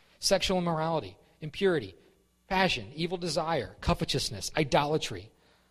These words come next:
On account of these things, the wrath of God is coming. You once walked in them when you were living in them,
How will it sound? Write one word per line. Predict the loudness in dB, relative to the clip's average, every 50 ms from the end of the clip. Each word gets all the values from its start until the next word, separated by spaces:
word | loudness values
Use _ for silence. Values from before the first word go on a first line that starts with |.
| _ _ -6
On | -2 0 0
account | 2 4 4 4 4 4
of | 0 0
these | 0 -2 -2 -2
things, | -4 -6 -8 -6 -6
the | -6 -4
wrath | -4 -4 -4 -4
of | -6 -8
God | -4 -6 -4 -4 -4 -6
is | -6 -8
coming. | -8 -8 -10 -10 -10 -14 -18 -18 _ _ _ _ _ _ _ _ _
You | 0 0 0
once | 2 0 0 0 0
walked | 0 2 0 0 0 0 -4
in | -4 -2
them | -4 -8 -10 -12 -16 -20 _ _ _
when | _ -6 -6 -4
you | -2 -4 -4
were | -2 -4 -6 -6 -6
living | -10 -10 -2 0 0 0 0 -2 -6 -6 -10 -18 -18 -12
in | -10 -10 -10 -10
them, | -10 -12 -12 -16 -20